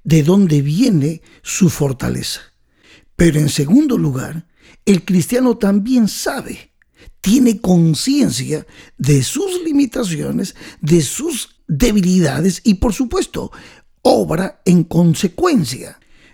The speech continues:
En otras palabras, la humildad está justamente relacionada con la aceptación de nuestros defectos, debilidades y limitaciones.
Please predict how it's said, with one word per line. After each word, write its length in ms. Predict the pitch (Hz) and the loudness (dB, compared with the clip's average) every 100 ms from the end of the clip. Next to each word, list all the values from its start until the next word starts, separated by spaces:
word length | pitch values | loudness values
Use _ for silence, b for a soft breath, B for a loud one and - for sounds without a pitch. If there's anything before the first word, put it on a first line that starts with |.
| _ - | _ 0
En 180 | 214 | 2
otras 220 | 254 233 - | 2 0 2
palabras, 580 | 190 165 151 160 170 - | 0 2 0 -2 -4 0
la 140 | 214 | 2
humildad 500 | 214 233 226 185 196 - | 6 4 4 2 0 -2
está 400 | 147 170 185 b b b b | -4 -4 -6 b b b b
justamente 1120 | - - 196 202 - 226 196 180 214 - - | -18 2 4 4 2 -2 0 0 -2 -4 -6
relacionada 1300 | 143 151 180 247 180 156 - 139 139 254 262 - - b b b | -6 0 2 4 2 0 -2 -2 0 0 -2 -8 -18 b b b
con 200 | 170 170 | 2 2
la 80 | 151 | 2
aceptación 600 | - 160 - 143 127 196 | -2 -6 -6 -6 0 2
de 80 | 170 | 2
nuestros 320 | 147 160 147 | 0 -2 -6
defectos, 640 | 147 - 254 170 - 185 b b b b _ | -6 -2 -2 -2 -6 -8 b b b b _
debilidades 920 | 160 202 202 185 196 170 170 175 - b b b _ | 0 2 2 2 0 2 0 0 -4 b b b _
y 160 | 196 151 | 2 4
limitaciones. 1000 | 131 123 120 117 - - - - - | 2 0 -4 -8 -10 -12 -16 -18 -20